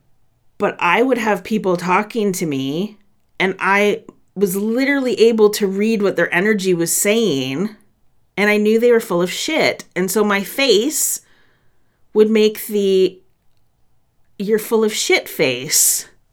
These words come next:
And that's how I ended up getting many write-ups in my H R folder. Brenda does not know how to control her facial expressions. What can I say? <laughs> It's also why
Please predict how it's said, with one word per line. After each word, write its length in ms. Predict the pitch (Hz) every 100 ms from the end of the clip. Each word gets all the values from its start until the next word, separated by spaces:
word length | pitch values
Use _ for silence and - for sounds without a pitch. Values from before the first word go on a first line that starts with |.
| _
And 160 | - 180
that's 280 | 185 - -
how 420 | 160 147 143 165 - - - _ _ _
I 140 | 160 156
ended 240 | 160 160
up 280 | 135 139 -
getting 440 | 151 156 165 165 - - _ _ _ -
many 360 | 156 147 160
write-ups 540 | 165 131 135 156 - -
in 180 | 127
my 160 | 135 135
H 220 | 127 135
R 160 | 247 -
folder. 440 | - 110 87 90 _ - _ _ _
Brenda 480 | 165 170 196 214 226
does 220 | 175 156
not 200 | 165 160
know 80 | 175
how 140 | 165
to 80 | 160
control 560 | 156 180 151 139 135 139
her 160 | 151
facial 380 | 165 131 123 -
expressions. 680 | - - - - - - - _ - - _ _ _ _ _ _ _ _
What 120 | - 175
can 100 | 170
I 40 |
say? 260 | 165 - - _
<laughs> 680 | 220 - - - 440 - - - - _ - - - -
It's 100 | -
also 320 | 185 226 302
why 600 | 262 160 147 135 135 240